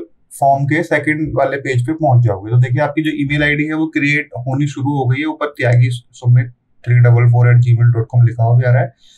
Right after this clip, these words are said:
अभी आपसे क्या पूछ रहा है, फोन नंबर। फोन नंबर again यहाँ पे ऑप्शनल है, आप चाहो तो दे सकते हो, otherwise नहीं भी दे सकते हो,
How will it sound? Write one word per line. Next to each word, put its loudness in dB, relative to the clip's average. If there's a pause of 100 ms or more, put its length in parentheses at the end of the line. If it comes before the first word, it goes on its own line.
(220)
अभी 2
आपसे 0
क्या 0
पूछ -6
रहा 0
है, -2
फोन 2
नंबर। 0
फोन 0
नंबर 0 (220)
again 2
यहाँ 2
पे -4
ऑप्शनल -2
है, -4 (320)
आप 2
चाहो 2
तो -2
दे -2
सकते -4
हो, -2
otherwise 0
नहीं 4
भी 2
दे -8
सकते -14
हो, -14